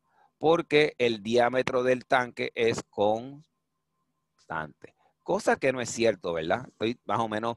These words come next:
es una presunción que tiene, ¿verdad?, un error,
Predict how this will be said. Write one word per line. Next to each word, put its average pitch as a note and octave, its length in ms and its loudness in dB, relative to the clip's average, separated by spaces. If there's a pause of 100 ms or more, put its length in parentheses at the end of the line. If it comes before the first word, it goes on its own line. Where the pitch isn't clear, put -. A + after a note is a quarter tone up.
(200)
es - 80 -4
una C3+ 240 2
presunción G2+ 1080 2 (400)
que B2+ 360 4 (580)
tiene, C#3+ 540 2
¿verdad?, B2 480 6
un A2+ 200 -4
error, A2+ 720 2